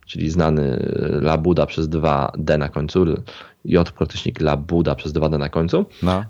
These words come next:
Speaker 1: E, e, właśnie wrzucił zdjęcie swojego z-, zegarka, e, chyba to jest Galax-, to jest Samsung, ten Gear, e, trzy czy coś takiego, tak
Speaker 2: No.
Speaker 1: wygląda. I właśnie z-, na tym zegarku jest napisane: „Zanieczyszczenie wynosi,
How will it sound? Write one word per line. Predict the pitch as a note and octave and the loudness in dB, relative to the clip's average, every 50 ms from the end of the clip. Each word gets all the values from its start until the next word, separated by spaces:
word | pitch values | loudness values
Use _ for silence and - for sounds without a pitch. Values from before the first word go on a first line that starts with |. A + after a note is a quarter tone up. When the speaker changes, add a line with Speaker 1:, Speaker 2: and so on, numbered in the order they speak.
| - | -4
Speaker 1:
E, | - F#2+ F#2 F#2 F2+ F2+ - F2+ | 0 2 2 4 2 2 0 0
e, | F2+ F2 F2 F2+ F2+ F2+ F2+ F2+ F2+ F2 | 0 2 2 4 4 4 4 2 2 0
właśnie | E2 E2+ E2+ - - F2+ | 0 -2 -2 0 0 0
wrzucił | E2+ F#2+ F#2 - F2 | 0 0 -2 -2 -2
zdjęcie | D#2+ F2+ F#2+ F2+ F2 - - | 0 2 0 0 0 0 -4
swojego | - - - E2 D#2 - E2 D#2+ D#2 D#2+ D#2 - | -6 -2 -2 -2 0 2 2 2 2 2 0 -2
z-, | E2+ F2 E2+ E2 E2+ E2 | -4 -4 -2 -2 0 0
zegarka, | F#2 E2 F2+ F2 E2 - - C#2+ C2+ C#2 D2+ - - - - - - - | 2 2 2 2 0 0 -2 -4 -4 -4 -8 -12 -18 -20 -20 -18 -14 -12
e, | - - | -12 -6
chyba | - D#2+ D2+ G1+ | -4 -2 -2 0
to | - - | 2 2
jest | D2 D#2+ | 2 2
Galax-, | D#2 D#2+ D#2 D#2+ D#2+ E2+ - - - - E2+ | 4 4 4 4 2 2 -2 -4 -8 -6 -2
to | - F#2 | 0 0
jest | E2+ - - | 0 0 -2
Samsung, | - - E2 E2 E2+ - D#2+ D#2 - - - - - - | -2 0 0 0 0 -2 -4 -4 -4 -6 -10 -14 -10 -8
ten | - - - - - | -6 -4 -4 -2 -2
Gear, | - D#2+ D#2+ E2+ E2+ D#2+ - - - - | -2 -2 0 2 2 2 2 0 -2 -8
e, | - - - E2 - - - _ _ _ _ _ _ _ _ - - - - - - - _ - - | -10 -6 -6 -6 -8 -8 -12 _ _ _ _ _ _ _ _ -18 -16 -14 -14 -14 -16 -16 _ -20 -10
trzy | - - - - - E2+ G#2+ B2+ B2+ | -4 -2 0 2 4 4 4 4 2
czy | - - | 0 -4
coś | - - D2 | -6 -6 -6
takiego, | - D2 D2+ D#2+ E2+ G#2 A#2+ C#3 C#3 - _ _ - - _ | -4 0 2 4 4 4 4 2 0 -4 _ _ -20 -20 _
tak | - - - | -8 -4 0
Speaker 2:
No. | F2 F2+ | 0 2
Speaker 1:
wygląda. | F2+ F2+ F#2 F#2 F#2+ F#2+ F#2 - - - _ _ _ _ - | 4 4 4 4 2 2 0 -4 -10 -20 _ _ _ _ -4
I | - F#2 F2 E2+ | 0 2 2 2
właśnie | E2 E2+ E2+ - - E2 E2 F2 - - - - - | 2 2 0 0 0 -2 -2 -2 -4 -8 -16 -10 -6
z-, | F#2+ - - - F2 | -6 -6 -4 -2 -2
na | E2+ D#2+ D#2+ E2 D#2+ | 0 2 2 2 2
tym | - F2 E2 | 2 2 2
zegarku | F2 E2 F2 D#2+ D#2+ - | 4 2 2 2 2 0
jest | E2+ - | -2 -2
napisane: | D#2+ C#2+ - - D#2 D2+ E2 | -4 -4 -2 -2 0 0 0
„Zanieczyszczenie | E2+ F#2+ F2+ F#2 F2 - F#2 - - - G#2+ G#2+ G2+ F#2+ | 2 2 2 2 2 0 0 -2 0 0 0 2 2 2
wynosi, | F2+ F#2+ F2+ F2+ F2 F2 - - E2+ | 2 2 2 2 2 0 0 -2 -4